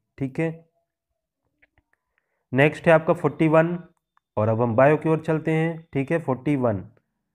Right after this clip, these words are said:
निम्न में से कौन सा स्तनपायी है? शार्क, स्क्विड, ऑक्टोपस, व्हेल,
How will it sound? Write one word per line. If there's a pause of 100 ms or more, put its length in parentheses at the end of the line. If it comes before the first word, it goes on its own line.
(1500)
निम्न
में
से
कौन
सा
स्तनपायी
है?
शार्क, (160)
स्क्विड, (220)
ऑक्टोपस, (280)
व्हेल,